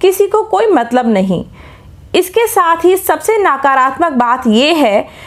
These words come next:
कि प्रतिस्पर्धा की अंधी होड़ में सब कुछ पीछे छूटता जा रहा है। एक बात साफ है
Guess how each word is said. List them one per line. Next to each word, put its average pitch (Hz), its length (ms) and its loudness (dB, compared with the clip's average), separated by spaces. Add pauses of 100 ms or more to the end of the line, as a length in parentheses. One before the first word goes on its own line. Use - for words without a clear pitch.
(160)
कि 381 80 2
प्रतिस्पर्धा 403 760 0
की 403 140 2
अंधी 294 360 2
होड़ 269 300 0
में 240 320 2 (220)
सब 403 320 -2
कुछ 427 160 -4
पीछे 330 360 0
छूटता 294 460 -2
जा 320 260 2
रहा 233 260 0
है। 196 340 -2 (1900)
एक 311 320 0
बात 294 280 -2
साफ 208 380 -4
है 180 260 -2